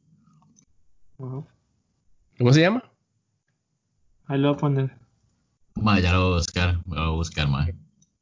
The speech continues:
Speaker 2: Sí, parece que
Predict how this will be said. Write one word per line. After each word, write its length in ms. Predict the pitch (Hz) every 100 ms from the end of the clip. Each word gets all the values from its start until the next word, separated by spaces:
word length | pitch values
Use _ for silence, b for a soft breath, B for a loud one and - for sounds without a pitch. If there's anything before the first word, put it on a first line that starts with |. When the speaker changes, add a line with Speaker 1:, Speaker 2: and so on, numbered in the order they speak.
| _ _ _ _ _ - _ _ _ _ _ _ _ _ _ _ _ _ _ _ _ _ _ _ _ _ _ _ -
Speaker 2:
Sí, 100 | 123
parece 380 | 123 113 123 127
que 360 | - 123 120